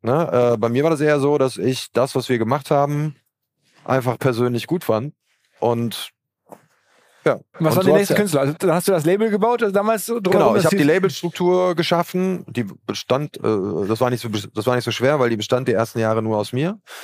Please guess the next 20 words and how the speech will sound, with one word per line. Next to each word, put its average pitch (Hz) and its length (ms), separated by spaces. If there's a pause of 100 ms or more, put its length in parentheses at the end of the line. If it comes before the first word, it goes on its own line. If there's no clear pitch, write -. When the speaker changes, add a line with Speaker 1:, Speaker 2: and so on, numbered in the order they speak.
(440)
Speaker 1:
Äh, 135 380
die 127 80
ersten 135 260
drei 139 180
Jahre. 147 280
Und 135 80
dann 131 100
hab 139 100
ich - 140 (220)
meinen 120 200
ersten 127 240
Mitarbeiter 160 500
angestellt. 170 600
Äh, 127 280
den 113 160
hab 117 100
ich 113 100
über 117 120
eine 110 100
Online-Plattform, 156 1300